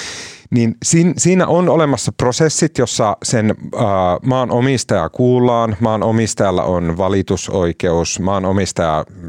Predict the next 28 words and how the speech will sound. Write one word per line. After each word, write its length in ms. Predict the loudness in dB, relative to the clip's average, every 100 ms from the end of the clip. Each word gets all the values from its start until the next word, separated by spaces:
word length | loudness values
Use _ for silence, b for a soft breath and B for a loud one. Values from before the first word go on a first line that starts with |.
| -8
niin 160 | -6
kuin, 200 | -4 -6 -4
pystyy 460 | -4 -4 -4 -2 -2
valittamaan 580 | -2 -2 -4 -4 -2
eteenpäin 500 | -4 -4 -4 -4 -4
sieltä, 300 | -2 -2 -4
täältä, 300 | -6 -10 -10 -6
täältä, 360 | -2 -2 -2 0
viranomaiset 680 | 0 0 0 0 -2 -4 -4
pystyy, 720 | -4 -4 -4 -2 -2 -4 -4
niiden 300 | -2 -2 -2
täytyy 400 | -2 -2 -2 -4
kuulla 300 | -2 0 0
ja 80 | -2
tällä. 260 | -4 -4 -4
Et 100 | -2
siellä 180 | -2
on 160 | 0 0
jonkunnäköiset 600 | 0 0 0 0 -2 -4
semmoiset 240 | -4 -6 -4
prosessit 520 | -4 -2 -2 -4 -10 -6
on 220 | -4 -2
olemassa. 560 | -2 -4 -4 -6 -2 -4 -6 _ _ B B B B B B B B
Ja 200 | 0 0 -4 -4
sitten 520 | 2 2 0 -2 0 2
tulee 380 | 4 4 4 2
uut-, 460 | 2 4 4 0 0
uudentena 680 | 4 4 4 2 0 0